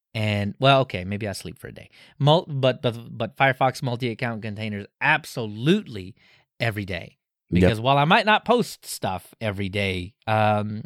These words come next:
Speaker 1: I do go scroll through it and see what's going on. Um, I guess I probably should post more, right? It's great for the S E O and all
Speaker 2: Yes,
Speaker 1: that
Speaker 2: yes, yes.
Speaker 1: jazz and, you know, whatever.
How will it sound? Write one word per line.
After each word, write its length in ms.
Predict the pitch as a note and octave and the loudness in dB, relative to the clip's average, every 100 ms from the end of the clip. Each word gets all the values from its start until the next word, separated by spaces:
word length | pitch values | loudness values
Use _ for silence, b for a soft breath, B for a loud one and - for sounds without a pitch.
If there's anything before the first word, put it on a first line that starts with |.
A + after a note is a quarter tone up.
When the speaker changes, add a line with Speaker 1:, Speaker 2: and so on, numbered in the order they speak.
| - | -2
Speaker 1:
I 80 | D3+ | 2
do 160 | A#3 | 4
go 180 | G#3+ G#3 | 6 4
scroll 300 | - - F#3+ | 4 2 0
through 280 | E3 G3 G#3 | 2 2 4
it 180 | G#2+ E2 | 2 0
and 140 | G#2+ | -4
see 120 | - | -2
what's 160 | D3+ C3+ | -2 -2
going 240 | D3 A#2+ | 0 0
on. 400 | A2+ A#2+ G#2 F#2+ - b b b _ | 2 2 2 0 -6 b b b _
Um, 300 | - G2+ G2+ G#2+ | -2 2 2 2
I 80 | |
guess 160 | F#3 E3+ | 0 0
I 40 | |
probably 240 | A#2 C3 F#2+ | 2 2 0
should 260 | - G2+ - | -2 -6 -6
post 300 | F2+ F2 - - | -8 -8 -10 -8
more, 220 | F#2+ F2+ | -4 -4
right? 160 | F#2 | -4
It's 120 | F#2+ - | -6 0
great 220 | C4+ - | 0 0
for 100 | B2 | -6
the 140 | A2+ | -4
S 180 | F#3 - | -4 -4
E 140 | E3+ C#3+ | -4 -4
O 340 | D#3 G#2 F#2+ | -4 -4 -6
and 340 | F#2+ F#2 D2+ F#2+ | -10 -10 -10 -2
all 80 | G2 | 4
Speaker 2:
Yes, 320 | A2+ G#2 F2 | 6 6 4
Speaker 1:
that 60 | F2+ | -2
Speaker 2:
yes, 160 | E2 A#2+ | -4 -4
yes. 40 | G2 | -4
Speaker 1:
jazz 500 | G2 F2 E2 E2 F#2+ | -2 -2 -4 -6 -10
and, 100 | F#2 | -10
you 60 | |
know, 260 | F2+ D#2 F2 | -10 -8 -8
whatever. 480 | F2 C#2+ - C#2+ | -8 -8 -10 -14